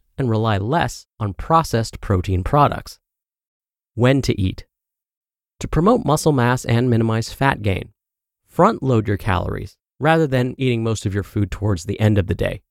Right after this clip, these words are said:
Surround your workouts with protein-carb combinations, particularly when doing long workouts. For example, yogurt and granola,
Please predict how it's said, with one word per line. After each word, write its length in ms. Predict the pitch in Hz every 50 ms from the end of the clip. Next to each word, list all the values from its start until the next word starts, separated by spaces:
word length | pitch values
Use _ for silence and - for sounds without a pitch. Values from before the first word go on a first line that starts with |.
| _ _ _ _ _ _ _ _ _ _ _ _ _
Surround 400 | - - 147 170 196 240 247 220
your 100 | 226 180
workouts 560 | 135 131 127 117 - 113 107 110 - - -
with 220 | 104 104 95 - _ _ _ _ _ _ _ -
protein-carb 920 | - 170 185 185 - - 190 185 185 - - - 113 107 107 110 110 - - - _
combinations, 840 | - - 101 95 90 95 107 120 123 123 - - - 85 - - _ _ _ _ _ _ _ _
particularly 600 | - 123 - - 208 226 - 208 196 180 170 175
when 200 | 160 147 135 135
doing 320 | 117 110 107 104 107 107 98
long 300 | 104 110 123 123 107 95
workouts. 540 | - 95 - - - - - - - - - _ _ _ _ _ _ _ _ _ _ _ _ _
For 140 | - 160 160
example, 520 | 143 135 139 120 101 - - - - - _ _ _ _ _ _ _ _ _ _ -
yogurt 420 | 120 143 156 156 147 156 147 - _ _ -
and 160 | 120 117 107
granola, 460 | 113 107 101 95 90 110 - -